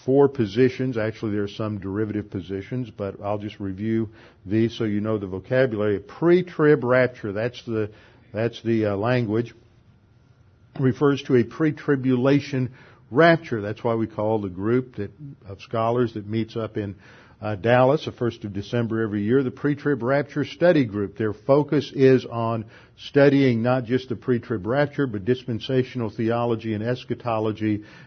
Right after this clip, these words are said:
and much of Scripture is still unfulfilled eschatology. One out of every five verses in Scripture is unfulfilled eschatology, and it's a massive amount of Scripture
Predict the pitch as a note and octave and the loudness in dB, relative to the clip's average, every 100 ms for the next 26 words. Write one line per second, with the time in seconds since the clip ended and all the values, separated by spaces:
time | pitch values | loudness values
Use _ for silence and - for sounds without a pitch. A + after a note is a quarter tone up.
0 | - A#2 A2 A#2+ C3 A#2+ - - D3 C#3 | -6 -2 0 0 -2 -6 -6 0 -2 0
1 | B2+ A2+ - C#3 C3+ C3 C3 C#3 C3 B2 | -2 -2 0 4 4 2 0 -2 -2 -4
2 | - - C#3 C3+ C3 B2+ - C3 D3 D#3+ | -2 2 2 4 2 -2 -4 -4 0 2
3 | D#3 B2+ A2+ A2 G2 - - - - A2+ | 4 2 0 -4 -4 -8 -20 -20 -6 2
4 | D3 D3+ C#3+ C3 C#3 B2+ - C#3 C3+ A#2 | 4 6 4 2 2 0 -2 -2 -2 0
5 | B2+ C3+ C#3 A#2 A#2+ A#2 - - E3 E3+ | 0 0 -2 -2 -4 -6 -6 -2 -2 -2
6 | C3+ A#2 G2+ G2 C3 C3 C3 C3 A2 - | -2 -2 -4 -4 -2 -2 -2 -6 -6 -2
7 | A#2 A#2+ A#2 B2+ B2 - A#2+ D#3+ D#3+ C3 | 0 2 0 -4 -6 -6 -4 0 2 2
8 | G#2+ G#2 G2+ G#2 G#2 - G#2+ G#2 B2 A#2+ | 0 -4 -6 -6 -6 -6 -6 -2 -2 -2
9 | C3 G#2+ A2 A2+ G#2+ - C3+ B2 A#2+ | -4 -4 -4 -4 -6 -6 -4 -4 -6